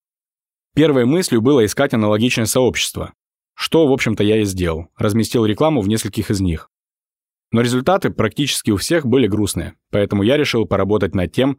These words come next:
что конкретно мы публикуем, поиграться с внешним видом публикации, заголовком, картинкой и всеми мелкими деталями,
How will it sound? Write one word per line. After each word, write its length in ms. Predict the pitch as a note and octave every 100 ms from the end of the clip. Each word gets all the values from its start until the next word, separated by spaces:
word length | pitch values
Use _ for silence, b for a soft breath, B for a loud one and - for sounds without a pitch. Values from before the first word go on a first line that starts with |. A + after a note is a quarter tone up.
| _ -
что 220 | - D3
конкретно 420 | A#2 G2 A2 G2+
мы 140 | G#2
публикуем, 560 | G2 G2 F#2+ - E2+ D2+ - _ _
поиграться 420 | G2+ G2+ C3+ C#3+
с 60 | -
внешним 320 | G#2+ F#2+ G#2
видом 220 | G#2 G2
публикации, 760 | F2 F2+ F#2+ C#3+ D3 - A2+ G2+ _ _
заголовком, 720 | - F#2+ G2 C3+ D3+ - G2 F2+
картинкой 680 | - F2 C3+ C#3+ A#2 F#2+ b b
и 100 | A2+
всеми 280 | - E3+ A#2
мелкими 400 | A#2 A2+ G2 F2
деталями, 600 | F2+ G#2+ C3+ C3 F#2+